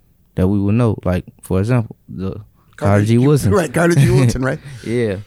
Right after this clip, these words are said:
Speaker 2: We wouldn't be miseducated, as he said.
Speaker 1: Yeah.
Speaker 2: <clears throat> You know, when, when I think about that question, Dimitri, from a, from the perspective of an educator, um, w-, theoretically, it would be wonderful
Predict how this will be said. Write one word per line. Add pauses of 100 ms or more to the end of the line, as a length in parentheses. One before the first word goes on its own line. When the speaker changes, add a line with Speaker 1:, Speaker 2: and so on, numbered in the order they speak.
(120)
Speaker 2:
We
wouldn't
be
miseducated,
as
he
said. (200)
Speaker 1:
Yeah.
Speaker 2:
<clears throat> (440)
You
know,
when,
when
I
think
about
that
question,
Dimitri,
from
a, (1080)
from
the
perspective
of
an
educator, (720)
um, (920)
w-, (260)
theoretically, (400)
it
would
be
wonderful